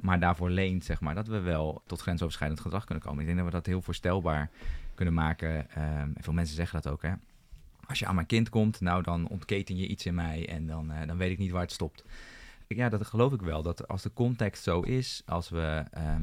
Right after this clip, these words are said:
nou ja, zeker als psychopathologie nog een rol speelt, ehm, dat we allemaal wel tot grensoverschrijdend gedrag kunnen komen. Wat interessant is, is natuurlijk,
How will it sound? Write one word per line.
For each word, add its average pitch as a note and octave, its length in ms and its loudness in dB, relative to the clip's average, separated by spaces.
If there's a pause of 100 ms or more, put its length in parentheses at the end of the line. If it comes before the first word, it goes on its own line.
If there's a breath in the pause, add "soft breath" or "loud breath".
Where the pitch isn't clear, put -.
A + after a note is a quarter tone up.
nou F2 180 -2
ja, C#2+ 160 -4
zeker F#2+ 300 0
als - 160 -6
psychopathologie G#2+ 680 -2
nog F2+ 160 -2
een F2 100 0
rol F2 160 -2
speelt, F2 440 -6 (440 soft breath)
ehm, D#2 100 -8 (140)
dat F2+ 260 -2
we G2 60 2
allemaal F#2+ 480 2
wel E2 160 0
tot D#2+ 160 -4
grensoverschrijdend D#2+ 680 -4
gedrag - 220 -4
kunnen D2 180 -4
komen. C#2+ 240 -6
Wat E2+ 120 -2
interessant G2 440 2
is, D2+ 100 -4
is D2 120 -8
natuurlijk, D#2+ 440 -4